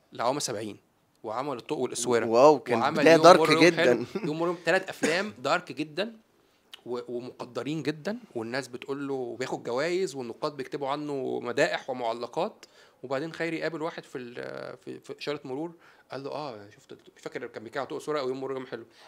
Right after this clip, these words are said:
Speaker 1: قال له: "فيلم جميل جدًا، بس جاب لي ذبحه صدريه". فالراجل بيهزر معاه.
Speaker 2: مم.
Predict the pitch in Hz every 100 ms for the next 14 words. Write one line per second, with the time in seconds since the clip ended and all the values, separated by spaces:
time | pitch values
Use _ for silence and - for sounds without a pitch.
0 | - 123 120 139 131 113 135 139 147 143
1 | 156 156 _ _ _ _ _ _ 110 -
2 | 139 151 110 143 - - 107 104 - _
3 | _ _ _ _ _ _ _ _ _ _
4 | 120 131 131 139 156 127 165 220 254 247
5 | 247 240 208 214 160 156